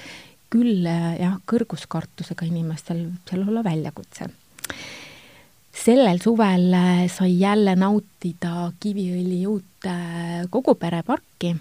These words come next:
See avati küll juba aasta varem, aga, aga ikkagi paljudele uudis, et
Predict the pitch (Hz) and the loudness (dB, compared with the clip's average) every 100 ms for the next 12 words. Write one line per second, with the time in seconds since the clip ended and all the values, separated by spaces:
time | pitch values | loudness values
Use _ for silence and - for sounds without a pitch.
0 | - _ _ _ _ _ _ _ _ _ | -8 _ _ _ _ _ _ _ _ _
1 | - 190 202 - 180 175 175 185 208 - | -6 -4 -4 -4 -4 -4 0 0 0 -2
2 | 196 233 247 180 175 180 180 175 185 - | -2 0 0 0 -2 -4 -4 -4 -6 -12
3 | - - 185 190 208 - 175 - 202 208 | -20 -10 -6 -2 -2 -2 -6 0 4 4
4 | 170 170 175 214 185 - 156 - - - | 4 2 2 2 2 -2 -6 -8 -18 -20
5 | - - 165 | -16 -6 -6